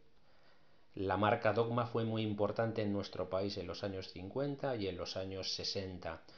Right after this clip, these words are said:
relojes mecánicos de calidad. Mm, bajo la crisis del cuarzo, pues seguramente fue desapareciendo, pero este reloj pertenece a la vuelta de la marca.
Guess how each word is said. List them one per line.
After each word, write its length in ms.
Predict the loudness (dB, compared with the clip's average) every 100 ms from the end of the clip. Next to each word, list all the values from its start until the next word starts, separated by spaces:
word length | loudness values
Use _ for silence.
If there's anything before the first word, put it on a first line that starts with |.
| -18 -8
relojes 480 | -2 0 0 -2 -2
mecánicos 800 | -4 -4 -4 -4 -4 -6 -6
de 100 | -6
calidad. 540 | -6 -4 -4 -2 -2 -4 -10 -20 -20 -20 -20 -20 -20 -18 -18 -12 -4
Mm, 540 | 0 2 2 2 0
bajo 320 | 0 0 2
la 220 | 0 0 -2
crisis 500 | 0 0 0 -2 0
del 240 | 0 2
cuarzo, 540 | 4 4 4 -4 -6 -4
pues 360 | -4 -2 -6 -12 -20 -20 -20 -20 -20 -16
seguramente 560 | -4 2 2 2 2
fue 360 | 0 0 4 4
desapareciendo, 920 | 4 2 0 0 -2 -2 -2 -2 -4 -4
pero 160 | -2
este 260 | -2 0 0
reloj 400 | 2 2 0 0
pertenece 580 | -6 -4 -4 -4 -2 -2
a 120 | -2
la 140 | -2
vuelta 440 | 0 2 0 0 -2
de 80 | -2
la 180 | -2
marca. 600 | 0 0 -2 -4 -4 -6